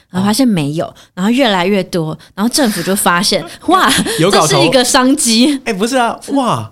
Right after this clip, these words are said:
Speaker 2: 我不知道哎，那等于说清-，那个亡灵节大游行其实是很近代才有的事情。
Speaker 1: 很近代。
Speaker 2: 哇。
Speaker 1: 亡灵节的历史是从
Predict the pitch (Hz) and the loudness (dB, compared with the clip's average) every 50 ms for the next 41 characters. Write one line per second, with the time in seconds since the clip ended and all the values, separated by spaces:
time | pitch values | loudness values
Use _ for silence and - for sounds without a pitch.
0 | _ _ - 165 165 190 214 240 240 285 247 160 139 220 285 285 180 147 156 180 | _ _ -6 -4 -4 -4 -4 -2 -2 0 0 0 0 0 -2 -2 -2 -2 -2 -2
1 | - 226 220 214 220 - 226 208 - - 220 214 190 175 160 156 170 175 175 160 | -2 -4 -4 -4 -4 -4 -6 -6 -4 -4 -2 -2 0 0 0 0 -2 -2 -2 -2
2 | 170 170 170 165 180 147 131 139 - 113 120 127 - 127 135 151 156 175 160 143 | -2 -2 -2 -2 -2 -2 -2 -2 -4 -6 -8 -8 -8 -8 -8 -8 -6 -6 -4 -4
3 | 107 101 - 208 131 120 131 151 127 113 - 107 107 117 101 98 98 - 131 110 | -4 -4 -4 -4 -4 -4 -4 -4 -6 -6 -6 -6 -4 -4 -6 -6 -8 -8 -8 -8
4 | - - - _ _ _ _ _ _ _ _ - 208 196 170 170 202 196 180 170 | -10 -12 -18 _ _ _ _ _ _ _ _ -10 -8 -8 -6 -4 -4 -4 -4 -2
5 | 175 165 - - - _ _ _ - 208 202 170 131 117 113 113 - 233 226 233 | -4 -4 -6 -8 -14 _ _ _ -12 -8 -6 -6 -6 -6 -8 -4 -2 -2 0 0
6 | 247 262 262 262 269 269 - 220 202 202 196 208 202 196 185 - - - _ _ | 0 0 0 0 0 0 0 -2 -2 -2 -2 -2 -2 -2 -4 -6 -10 -16 _ _
7 | - 294 311 269 190 165 - - - - - 170 - - - - _ _ - - | -12 -6 -6 -4 -4 -4 -6 -6 -6 -6 -8 -10 -12 -16 -18 -20 _ _ -12 -8
8 | - 240 226 214 202 - - - 180 190 170 175 170 170 170 170 175 180 | -6 -4 -4 -4 -6 -8 -8 -6 -6 -6 -4 -4 -4 -6 -6 -8 -8 -12